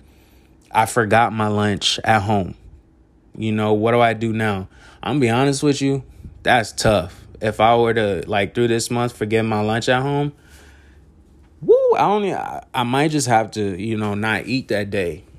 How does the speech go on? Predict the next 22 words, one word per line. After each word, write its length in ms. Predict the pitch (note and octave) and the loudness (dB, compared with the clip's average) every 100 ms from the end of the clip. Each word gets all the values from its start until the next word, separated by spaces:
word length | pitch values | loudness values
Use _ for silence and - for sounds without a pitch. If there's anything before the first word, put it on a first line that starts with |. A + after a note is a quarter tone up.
| - - - - | -20 -20 -20 -8
because 640 | A2+ - A2+ A2 G#2+ G2 - - | -6 2 4 4 2 -2 -8 0
I, 240 | A#2+ A2 | 2 2
like, 400 | - G#2 G#2 G2 | -2 -2 -2 0
bro, 180 | A2 C3+ | 4 4
I 100 | G#2 | 4
can't. 320 | - C3+ A#2 | -2 -4 -2
I 80 | G#2+ | -2
set 260 | - B2 B2+ | 0 2 2
a 40 | |
goal 360 | A2 A#2+ E3+ B2+ | 4 4 4 2
and 120 | A2 | -2
I'm 120 | A2 | -2
not 180 | A2+ A2 | -2 -2
gonna 160 | G#2+ | -2
waver 360 | G2 G#2 A#2 G#2+ | 0 0 0 0
on 180 | G2+ F#2 | -4 -6
it. 180 | - - | -10 -8
You 120 | A2 | -6
know 80 | A2 | -4
what 100 | A2 | -2
I 60 | |
mean? 340 | G#2+ A2+ A2 | -2 -2 -4